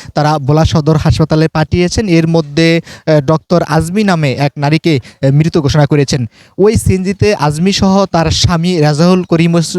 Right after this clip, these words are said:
ছিলেন, তবে, আহ, তার স্বামী আহত হয়েছেন এবং তিনি মারা গিয়েছেন। এছাড়াও, আহ, দুর্ঘটনা কবলিত সিএনজি এবং ট্রাকটি এখন পর্যন্ত, আহ, দুর্ঘটনা স্থলে রয়েছে। আহ, পুলিশ এবং স্থানীয়দের সহায়তায়, আহ, আহ,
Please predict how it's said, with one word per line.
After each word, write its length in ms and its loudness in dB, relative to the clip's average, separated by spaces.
ছিলেন, 480 0
তবে, 320 0
আহ, 440 -2
তার 160 -2
স্বামী 580 0
আহত 320 0
হয়েছেন 440 0
এবং 260 2
তিনি 340 0
মারা 260 0
গিয়েছেন। 460 -2
এছাড়াও, 480 0
আহ, 440 0
দুর্ঘটনা 560 0
কবলিত 420 0
সিএনজি 580 0
এবং 240 0
ট্রাকটি 360 0
এখন 260 -2
পর্যন্ত, 360 0
আহ, 600 2
দুর্ঘটনা 540 0
স্থলে 360 0
রয়েছে। 460 2
আহ, 220 2
পুলিশ 480 0
এবং 460 0
স্থানীয়দের 420 0
সহায়তায়, 520 0
আহ, 600 -2
আহ, 320 0